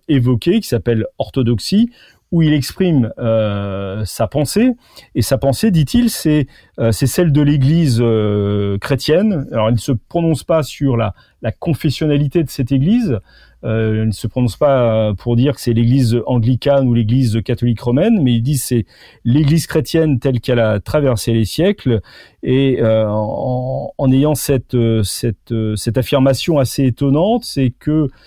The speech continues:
Euh, il dit, « Pendant des années, j'ai, j'ai couru après les vérités en, en espérant, euh, me faire remarquer à,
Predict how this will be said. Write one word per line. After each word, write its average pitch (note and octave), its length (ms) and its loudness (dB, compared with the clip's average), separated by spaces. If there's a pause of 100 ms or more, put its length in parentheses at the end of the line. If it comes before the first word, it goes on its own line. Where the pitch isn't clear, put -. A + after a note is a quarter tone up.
(460)
Euh, A#2+ 400 0
il B2 120 2
dit, « D#3+ 160 2
Pendant C#3+ 320 0
des D3 240 2
années, D#3+ 320 2
j'ai, B2+ 300 0
j'ai A#2 180 0
couru F#3 460 2
après D#3+ 260 -2
les D3 120 2
vérités D3 540 2
en, D#3 60 0
en B2+ 1120 -2
espérant, D3+ 840 0
euh, A#2 200 0
me B2+ 120 4
faire B2 280 0
remarquer D3+ 600 0
à, - 40 0